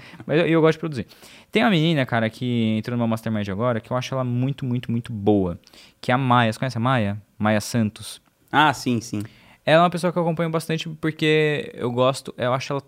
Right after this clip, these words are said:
Speaker 2: tão estratégica na comunicação dela que eu acho bonito de ver, assim, o quanto que as coisas são amarradinhas. Eu acompanho a minha esposa, obviamente, porque eu acho que ela é foda, porque ela é minha
Speaker 1: Arroba
Speaker 2: esposa.
Speaker 1: a Micaela Borges.
Speaker 2: A Micaela Borges. Ah,
Speaker 1: Não, mas fala por quê? O que que você acha legal no conteúdo da sua esposa?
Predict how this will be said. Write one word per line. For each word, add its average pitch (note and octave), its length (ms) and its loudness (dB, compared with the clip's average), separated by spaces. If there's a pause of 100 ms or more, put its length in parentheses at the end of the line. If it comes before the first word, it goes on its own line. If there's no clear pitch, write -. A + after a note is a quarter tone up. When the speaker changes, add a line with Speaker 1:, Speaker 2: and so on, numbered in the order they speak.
Speaker 2:
tão E3+ 120 -2
estratégica C#3 540 -6
na A#2 80 -8
comunicação A#2+ 480 -8
dela A2+ 180 -4
que - 80 -10
eu B2+ 60 -2
acho B2+ 160 -10
bonito B2 400 -6
de D#3+ 100 -10
ver, B2 220 -4
assim, B2 220 -8
o A#2+ 40 -10
quanto C3 220 -10
que - 60 -14
as - 60 -12
coisas - 180 -10
são C3 80 -6
amarradinhas. B2+ 420 -6 (340)
Eu - 60 0
acompanho D#3+ 280 2
a C#3 40 0
minha C3+ 100 0
esposa, A#2 360 -2
obviamente, G2 400 -4
porque - 120 -12
eu - 40 -2
acho - 100 -10
que G#2 60 -6
ela G2+ 60 -2
é - 40 -6
foda, G#2 220 -4
porque - 200 -10
ela G2 80 -2
é F#2+ 40 0
minha A#2+ 100 2
Speaker 1:
Arroba A2 300 4
Speaker 2:
esposa. G#2+ 100 -6
Speaker 1:
a C3 140 4
Micaela A#2 460 2
Borges. G#2 200 6
Speaker 2:
A D#3 40 6
Micaela C3 380 4
Borges. A2+ 540 -2 (640)
Ah, A#2+ 600 4
Speaker 1:
Não, B2 80 6
mas A2+ 140 2
fala E3 180 6
por E3+ 160 0
quê? C#3 120 4
O A#2+ 60 6
que D3+ 120 0
que - 60 -6
você D#3+ 80 6
acha C#3 180 4
legal A#2+ 220 6
no G#2+ 80 0
conteúdo G#2+ 300 -4
da G#2 80 -6
sua A2 100 -6
esposa? G#2 380 -10